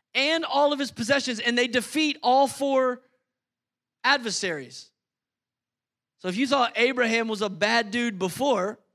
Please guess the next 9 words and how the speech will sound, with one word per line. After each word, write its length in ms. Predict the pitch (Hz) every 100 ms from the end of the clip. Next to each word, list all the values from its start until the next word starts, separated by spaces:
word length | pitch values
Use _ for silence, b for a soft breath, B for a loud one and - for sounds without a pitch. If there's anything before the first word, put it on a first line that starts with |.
| _ _ _ _
now 220 | 196 247 285
picture 380 | 269 285 254
him 180 | 254 262
with 300 | 254 220 -
three 160 | 247 269
hundred 220 | 277 262
and 100 | 233
eighteen 500 | 233 254 220 269 247
ninjas 520 | 262 294 196 196 208